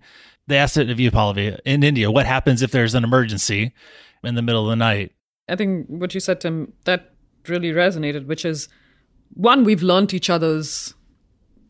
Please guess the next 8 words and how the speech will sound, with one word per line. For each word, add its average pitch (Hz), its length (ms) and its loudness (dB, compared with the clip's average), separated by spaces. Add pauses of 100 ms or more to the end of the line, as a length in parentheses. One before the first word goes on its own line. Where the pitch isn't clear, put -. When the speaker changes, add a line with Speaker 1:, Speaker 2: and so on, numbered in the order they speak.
(180)
Speaker 2:
styles 165 600 0
and 156 100 -2
approaches 165 540 -4
to 151 100 -8
things 147 480 -6
well 147 160 -2
enough 151 480 -6
that 139 320 -4